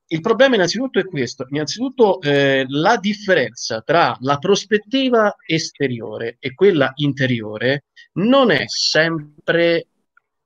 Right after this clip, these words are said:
identica, eh, in tutte le tradizioni, cioè l'approccio non è sempre identico. Ci sono alcune tradizioni dove, faccio un esempio, l'ebraismo, cioè la differenza tra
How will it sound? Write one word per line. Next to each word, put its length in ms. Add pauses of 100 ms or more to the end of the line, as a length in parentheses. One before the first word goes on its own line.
(120)
identica, 1120
eh, 420
in 180
tutte 220
le 100
tradizioni, 600
cioè 180
l'approccio 560
non 180
è 60
sempre 380
identico. 580 (300)
Ci 100
sono 160
alcune 240
tradizioni 580
dove, 300
faccio 260
un 60
esempio, 360
l'ebraismo, 680 (340)
cioè 180
la 160
differenza 920
tra 380